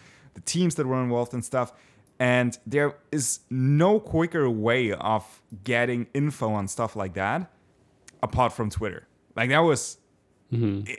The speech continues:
Speaker 1: insane. Like, I also have the Formula One app, and I got the Twitter news about, like, the, the, the ramifications of, of their actions quicker before the Formula One app was able to, uh,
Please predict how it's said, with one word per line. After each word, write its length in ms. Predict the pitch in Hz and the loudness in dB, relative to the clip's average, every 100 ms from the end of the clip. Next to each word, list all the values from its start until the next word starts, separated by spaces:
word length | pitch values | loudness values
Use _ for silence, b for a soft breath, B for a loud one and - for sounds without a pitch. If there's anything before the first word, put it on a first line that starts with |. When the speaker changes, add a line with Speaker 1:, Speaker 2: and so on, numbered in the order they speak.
| 165 | -2
Speaker 1:
insane. 460 | 170 - 156 127 | 0 0 0 0
Like, 340 | 104 117 117 - _ _ _ _ _ _ - | 2 0 -2 -12 _ _ _ _ _ _ -2
I 140 | 180 | 2
also 240 | 170 185 196 | 2 2 0
have 100 | 185 | -2
the 80 | |
Formula 320 | 143 165 151 127 | -4 -2 0 0
One 200 | 123 - 104 | 0 -2 -4
app, 320 | 113 - - _ | -2 -4 -12 _
and 120 | 127 120 | -4 -2
I 200 | 113 143 | -4 -2
got 440 | 170 156 147 - _ | 0 0 -2 -8 _
the 100 | - | -8
Twitter 640 | 117 - 139 156 175 170 b b b b b b b _ | -6 -2 0 0 -2 -4 b b b b b b b _
news 580 | 113 147 160 180 190 - | 0 2 4 2 0 -4
about, 460 | 113 120 120 123 117 | -4 0 2 2 0
like, 300 | 113 107 - _ - | 0 0 -2 _ -14
the, 140 | - - | -14 -14
the, 100 | 98 - - - - - | -20 -20 -20 -20 -20 -14
the 80 | 120 | -6
ramifications 720 | 113 113 98 110 117 135 151 | -2 -2 -4 -4 -2 -2 -2
of, 260 | 135 120 - | 0 0 -2
of 140 | 95 | -6
their 160 | 104 98 | -2 -2
actions 400 | 101 - 151 139 b b b _ | -2 -2 -2 -4 b b b _
quicker 640 | - - 156 - 240 254 - _ _ _ - | -8 0 0 2 0 0 -6 _ _ _ -6
before 420 | 123 - 143 147 | -6 -2 -2 0
the 60 | 139 | -2
Formula 300 | 147 143 123 | -2 0 0
One 220 | 120 123 - | 0 -2 -2
app 360 | 104 101 - - | -4 -4 -10 -8
was 200 | 110 - | -8 -6
able 220 | 110 107 | -6 -6
to, 400 | 98 107 95 90 95 _ _ _ _ _ - | -8 -8 -8 -10 -14 _ _ _ _ _ -12
uh, 160 | 95 | -12